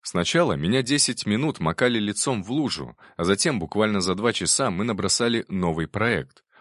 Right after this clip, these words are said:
но уже с перечнем необходимого оборудования, примерными ценами и списком будущих сотрудников. Мне пришлось неслабо так загрузиться, обдумывая ситуацию. Финансово вроде потяну, да и времени хватает.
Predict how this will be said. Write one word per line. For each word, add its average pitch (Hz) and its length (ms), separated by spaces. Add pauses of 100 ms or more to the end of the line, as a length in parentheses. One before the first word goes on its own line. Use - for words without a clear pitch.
но 95 140
уже 107 160
с - 80
перечнем 107 480
необходимого 95 680
оборудования, 78 760
примерными 95 640
ценами 123 560 (160)
и 170 120
списком 139 540
будущих 98 400
сотрудников. 78 880 (460)
Мне 98 180
пришлось 160 480
неслабо 143 400
так 127 180
загрузиться, 117 680
обдумывая 87 480
ситуацию. 90 840 (420)
Финансово 139 560
вроде 123 320
потяну, 127 600 (240)
да 82 120
и 82 60
времени 110 400
хватает. 76 680